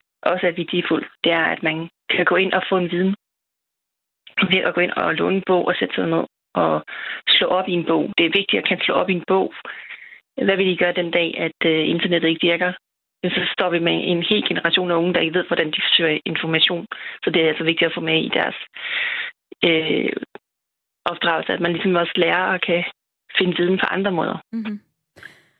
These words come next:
Speaker 2: Og de argumenter, dem, øh, køber jeg, øh, sådan set til jer. Jeg vil også forholde dig til et, øh, input, der er kommet fra en lytter på S M S'en. Altså,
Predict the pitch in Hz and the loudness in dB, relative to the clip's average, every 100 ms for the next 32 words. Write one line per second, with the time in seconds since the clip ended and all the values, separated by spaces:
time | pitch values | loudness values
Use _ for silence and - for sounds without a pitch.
0 | _ - - 208 262 302 247 220 262 240 | _ -20 -4 -2 2 2 2 2 2 0
1 | 185 170 226 254 277 240 180 170 160 - | 0 0 2 2 2 2 4 4 2 -2
2 | - 302 285 185 170 160 165 170 160 156 | 0 0 2 2 2 2 2 0 0 0
3 | 160 - - 233 226 - 233 185 - 190 | 0 -2 0 0 0 0 0 0 0 2
4 | 202 208 - 180 180 185 214 277 285 294 | 2 0 -2 0 2 2 0 0 0 2
5 | 285 202 - 208 196 - 185 - 175 165 | 2 0 -2 -2 -2 -2 -4 -2 0 0
6 | 170 262 285 240 196 180 214 226 269 208 | 2 0 2 0 0 0 0 0 -2 -2
7 | 196 254 247 208 185 196 196 254 220 - | 0 0 0 0 -2 -2 -4 -2 -2 0
8 | 175 - 175 | 0 2 2